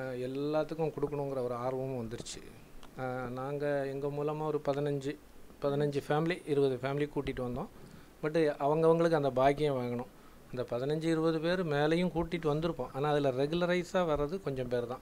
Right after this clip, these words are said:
ஏன்னா நிறைய பேரால சைவத்தை கடைபிடிக்க முடியல. அது என்னன்னு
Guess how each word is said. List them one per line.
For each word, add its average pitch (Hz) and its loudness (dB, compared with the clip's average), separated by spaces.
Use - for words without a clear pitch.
ஏன்னா 160 -2
நிறைய 143 2
பேரால 143 0
சைவத்தை 131 -4
கடைபிடிக்க 123 -4
முடியல. 117 -6
அது 120 -8
என்னன்னு 131 -4